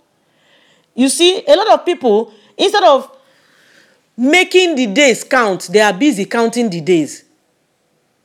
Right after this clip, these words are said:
You must make every day count rather than doing what? Counting the day. It will amaze you if you begin to plug into this system and use it very well,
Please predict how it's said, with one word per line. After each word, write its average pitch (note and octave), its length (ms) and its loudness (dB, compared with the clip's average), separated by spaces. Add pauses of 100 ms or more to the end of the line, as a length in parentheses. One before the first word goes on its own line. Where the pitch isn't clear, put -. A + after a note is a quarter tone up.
(300)
You C#4 140 2
must D4 260 2
make F#4 440 -2
every D4 400 0
day B3+ 580 -2
count F3 420 -2
rather B3+ 300 2
than F#3 260 -4
doing A3 240 -2
what? F3 300 -2
Counting A3+ 440 -4
the F3 100 -8
day. A3 160 -6
It B3 100 -6
will C#4 140 0
amaze C4+ 580 2
you C4+ 180 0
if B3 160 -4
you A3+ 60 -4
begin A3 300 -4
to B3+ 100 -4
plug C#4+ 320 2
into C4+ 220 -6
this B3 200 -6
system C4 440 -2
and A3 200 -2
use C4+ 380 -2
it C#4 320 -4 (240)
very C#4+ 380 2
well, F3+ 340 0